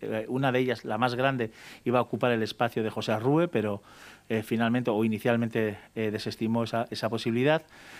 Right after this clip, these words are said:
Veremos cómo van, cómo va evolucionando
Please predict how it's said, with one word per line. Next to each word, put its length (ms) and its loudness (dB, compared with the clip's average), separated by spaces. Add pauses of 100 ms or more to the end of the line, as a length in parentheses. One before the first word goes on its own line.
(220)
Veremos 400 4
cómo 320 2
van, 520 2
cómo 280 2
va 100 6
evolucionando 920 2